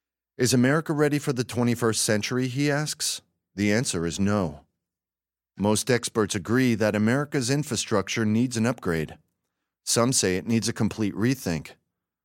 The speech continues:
More than half of America's natural gas transmission pipelines were installed before nineteen seventy,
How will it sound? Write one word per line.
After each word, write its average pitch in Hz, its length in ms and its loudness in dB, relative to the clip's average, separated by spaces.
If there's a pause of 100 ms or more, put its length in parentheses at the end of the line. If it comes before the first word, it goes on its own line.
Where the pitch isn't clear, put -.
(280)
More 120 200 2
than 127 140 2
half 139 300 0
of 147 100 -2
America's 127 580 0
natural 123 480 0
gas 104 380 0
transmission 110 720 0
pipelines 92 600 -2
were 101 120 0
installed 117 640 0
before 113 360 0
nineteen 104 520 -2
seventy, 104 500 -2